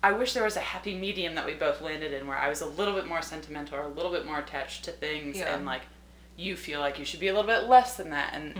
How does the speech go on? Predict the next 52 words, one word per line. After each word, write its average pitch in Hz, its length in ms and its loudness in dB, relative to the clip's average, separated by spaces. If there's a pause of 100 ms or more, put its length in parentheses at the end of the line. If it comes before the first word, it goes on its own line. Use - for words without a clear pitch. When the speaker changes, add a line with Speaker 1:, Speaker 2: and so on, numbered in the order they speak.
(120)
Speaker 1:
it's 156 160 -2
Speaker 2:
Mm-hmm. - 60 -6
Speaker 1:
just 160 160 -6
that 143 200 0
battle 156 260 0
of 147 100 -10
being 151 260 -4
too 233 180 -2
much - 280 2
or 160 60 0
not 180 260 4
enough 156 300 -4
and 147 80 -8
la, 175 140 2
la, 190 180 4
la, 165 120 6
la, 151 100 -4
la. 143 180 -4 (300)
Speaker 2:
Mm-hmm. 185 240 -10 (160)
Speaker 1:
And 180 100 6
I 165 80 10
remember 170 680 4
you 160 180 -4
walking 156 340 2
through, 156 200 -6
like, 147 200 -2
kinda 156 200 -4
cleaning 165 400 -6
things 156 280 -8
out 139 300 0
and, 156 100 -10
like, - 260 -8
throwing 165 340 -2
out - 180 -2
sketches 151 380 -6
that 151 180 -2
meant 147 160 -4
a 147 60 -2
lot 131 280 -6
to - 120 -10
you 139 240 -8
and, 127 120 -10
like, 127 180 -12 (220)
Speaker 2:
Mm-hmm. 180 100 -12
Speaker 1:
stripping 185 600 0
away 151 260 0
this 143 200 -4
stuff - 380 -2
that - 260 -6
you 165 200 -8
felt 151 580 0 (300)
held 151 500 0